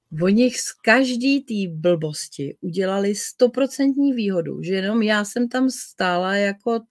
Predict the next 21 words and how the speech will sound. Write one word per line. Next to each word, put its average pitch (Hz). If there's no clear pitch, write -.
trdlo. 147
Byla 202
jsem 262
jenom 269
naštvaná, 175
protože 185
oni 190
si 190
to 190
bezvadně 185
užívali. 196
Oni 185
prostě 214
se -
na 262
to 277
podívali 208
z 185
jiného 214
úhlu 196
pohledu 135